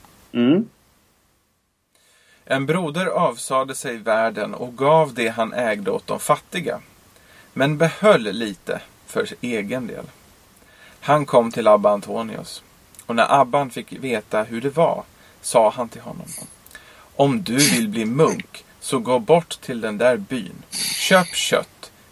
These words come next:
Speaker 2: täck din nakna kropp med det och kom så tillbaka hit."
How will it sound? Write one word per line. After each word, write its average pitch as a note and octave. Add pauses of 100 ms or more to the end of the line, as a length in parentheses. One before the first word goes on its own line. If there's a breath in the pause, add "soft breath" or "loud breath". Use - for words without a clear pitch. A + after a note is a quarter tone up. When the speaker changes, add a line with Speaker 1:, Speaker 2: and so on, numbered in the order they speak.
Speaker 2:
täck -
din C#3
nakna B2
kropp -
med C#3+
det -
och B2
kom G#2
så G2
tillbaka F#2+
hit." -